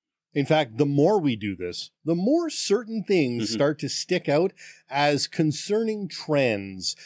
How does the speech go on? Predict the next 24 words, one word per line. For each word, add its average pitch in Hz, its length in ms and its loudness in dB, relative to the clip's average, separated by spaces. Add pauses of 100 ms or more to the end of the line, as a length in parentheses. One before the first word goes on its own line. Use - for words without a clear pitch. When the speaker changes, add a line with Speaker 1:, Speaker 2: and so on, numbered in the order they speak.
(160)
Speaker 1:
that 220 140 4
are 285 80 2
to 269 80 -2
be 240 200 -4
watched 131 480 0
out 180 160 2
for 101 360 -4
when 110 400 -6 (100)
looking 117 320 0
at 123 220 0
projects. 151 500 -4 (400)
Speaker 2:
Now, 127 200 0
in 233 100 2
particular, 185 460 -4
I 110 100 0
remember, 139 800 0
uh, 110 200 -4
saying 208 240 -2
the 208 80 4
word 185 200 2
red 156 200 4
flags 107 400 0
a 95 40 -10
lot - 180 -10